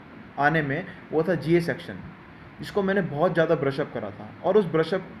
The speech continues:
करने के लिए जो सर की videos थी वो मेरे लिए बहुत ज़्यादा helpful रही हैं। और especially जो sir एक videos बनाते हैं ना exam से पहले कि एक तरीके से revision की तरह, तो वो बहुत ज़्यादा helpful रही। मैंने तीन दिन सिर्फ उनको ही revise किया था last में।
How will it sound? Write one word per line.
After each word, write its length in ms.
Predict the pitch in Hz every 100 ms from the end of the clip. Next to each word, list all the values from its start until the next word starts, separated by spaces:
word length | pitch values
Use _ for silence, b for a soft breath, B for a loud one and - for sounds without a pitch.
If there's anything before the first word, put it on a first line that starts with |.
| - - - -
करने 280 | 165 190
के 140 | 196 170
लिए 120 | 170
जो 100 | 175
सर 220 | 190 170
की 160 | 165 190
videos 440 | 143 151 185 175
थी 180 | - 127 B B B
वो 80 |
मेरे 140 | 156 175
लिए 100 | 185
बहुत 240 | 147 156
ज़्यादा 200 | 156 156
helpful 280 | 139 127 131
रही 160 | 107 101
हैं। 160 | 98 - - - - - - -
और 120 | 151
especially 380 | 156 220 180 196
जो 100 | 202
sir 200 | 202 190
एक 220 | 190 170 139
videos 280 | 156 190
बनाते 280 | 180 160 156
हैं 60 | 165
ना 100 | 208
exam 380 | 160 143 165 170
से 140 | 175
पहले 280 | 160 139 123 - - - - - -
कि 260 | 147 151 - - - -
एक 200 | 160 156
तरीके 220 | 160 165
से 100 | 165
revision 360 | 151 151 170 180
की 100 | 175
तरह, 260 | 139 120 - - -
तो 60 |
वो 60 | 185
बहुत 240 | - 170
ज़्यादा 200 | 196 190
helpful 280 | 151 139 143
रही। 180 | 113 113
मैंने 220 | 139 170
तीन 240 | 185 185
दिन 120 | 196 190
सिर्फ 240 | 202 175
उनको 200 | 170 170
ही 100 | 185
revise 340 | 180 151 131
किया 160 | - 120
था 100 | 117
last 320 | 117 107 -
में। 120 | 107